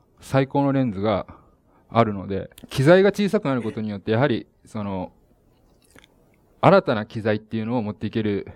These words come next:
ようになるんですね。で、今はもうすごい、その、た-、多種多様な機材がありまして、その分、他の機材を持っていって撮影の幅が広がるっていうのはあると思います。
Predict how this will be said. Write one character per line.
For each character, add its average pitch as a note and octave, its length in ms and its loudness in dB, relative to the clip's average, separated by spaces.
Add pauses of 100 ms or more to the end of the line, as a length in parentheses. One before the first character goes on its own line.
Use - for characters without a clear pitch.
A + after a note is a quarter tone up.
(100)
よ A2 140 -2
う - 20 -4
に F#2 180 -8
な G#2 120 -4
る G2 80 -4
ん F#2+ 40 -8
で G2 60 -8
す - 100 -18
ね。 F#2 240 -8 (340)
で、 C#3+ 380 2 (1040)
今 E3 220 4
は B2+ 140 4
も G#2+ 320 -4 (100)
う - 60 -20
す - 200 -6
ご E3+ 140 6
い、 A#2+ 180 0 (260)
そ - 180 -14
の、 F#2+ 80 -8
た-、 - 140 -8 (500)
多 C3 100 0
種 A#2+ 140 -2
多 A2 100 4
様 G#2+ 200 2
な G#2 100 -2
機 A2 100 -4
材 G#2+ 220 4
が G#2 80 2
あ G2+ 40 2
り G#2 80 -2
ま G#2 120 -4
し - 100 -12
て、 G2+ 240 -2 (220)
そ C#3 140 -2
の D#3 100 2
分、 D#3 280 2 (960)
他 D#3+ 200 4
の E3 100 2
機 D3+ 120 -2
材 D#3 180 4
を D#3 40 -2
持 D3+ 100 -4
っ D3+ 40 -6
て - 160 -4
い D3 40 2
っ - 20 -18
て - 220 -4
撮 A2+ 200 -2
影 D3+ 160 0
の D3 60 0
幅 B2+ 260 2
が C#3+ 100 2
広 C3+ 220 0
が C3 80 6
る C3+ 60 0
っ - 20 0
て A2+ 180 -12
い F#2+ 40 -6
う F#2 40 -6
の F#2 80 -6
は F#2+ 60 0
あ G#2 40 0
る F#2+ 80 -6
と F2+ 80 -12
思 F2 100 -8
い E2+ 40 -12
ま F2 100 -14
す。 - 120 -20